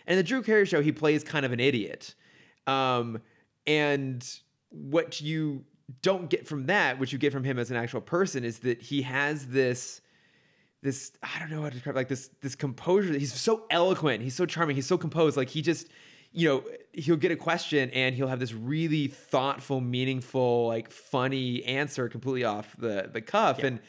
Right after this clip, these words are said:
Speaker 2: It feels just effortless.
Speaker 1: it's, it's absolutely effortless. And, you know, you put him on stage with Jason Isaacs, who's a, you know, just very kind of classically handsome, very charming, you know,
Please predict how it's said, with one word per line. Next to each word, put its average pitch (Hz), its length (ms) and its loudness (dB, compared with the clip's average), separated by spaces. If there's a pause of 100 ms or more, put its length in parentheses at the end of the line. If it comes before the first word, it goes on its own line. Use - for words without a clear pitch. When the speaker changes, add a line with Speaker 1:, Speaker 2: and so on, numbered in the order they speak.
(160)
Speaker 2:
It 147 100 0
feels 208 220 4
just 170 220 -4
effortless. 127 560 -4
Speaker 1:
it's, 180 140 2
it's 220 140 2
absolutely 185 280 2
effortless. 143 340 4
And, 143 220 0
you 151 60 4
know, 135 80 4
you 131 160 4
put 202 160 2
him 202 60 2
on 165 140 2
stage 160 220 2
with 135 80 -4
Jason 135 300 2
Isaacs, 117 400 -2
who's 107 120 -4
a, 95 140 -6
you 123 100 -4
know, 92 140 -4 (540)
just 110 280 -12
very 113 260 0
kind 110 220 -6
of 98 60 -12
classically 135 340 0
handsome, 117 300 -4
very 120 320 2
charming, 110 640 -4
you 117 80 -6
know, 101 140 -4